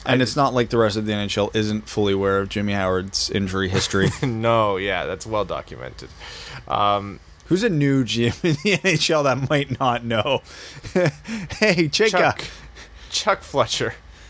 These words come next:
Speaker 1: Chucky Fletcher.
Speaker 2: Does anyone keep, uh, advanced stats on injuries? Because Chika might actually not know. I heard he doesn't look at the games, he just reads numbers.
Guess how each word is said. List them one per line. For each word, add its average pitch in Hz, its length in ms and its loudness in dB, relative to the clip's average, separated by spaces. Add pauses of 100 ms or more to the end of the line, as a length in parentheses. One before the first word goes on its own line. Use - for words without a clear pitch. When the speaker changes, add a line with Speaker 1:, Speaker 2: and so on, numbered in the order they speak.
(240)
Speaker 1:
Chucky 214 1200 0
Fletcher. 120 720 0
Speaker 2:
Does 139 160 -2
anyone 220 380 0
keep, 180 300 -6
uh, 143 420 2
advanced 117 540 -2
stats 113 380 0
on 110 220 -2
injuries? 117 440 -4
Because 110 280 -8
Chika 120 300 -2
might 98 260 -6
actually 107 320 -4
not 98 200 -10
know. 87 200 -10 (680)
I 120 100 2
heard 180 160 4
he 202 80 0
doesn't 151 240 4
look 120 220 4
at 120 80 -4
the 107 80 -10
games, 98 260 0
he 92 60 -8
just 101 180 -6
reads 95 220 -4
numbers. 95 480 0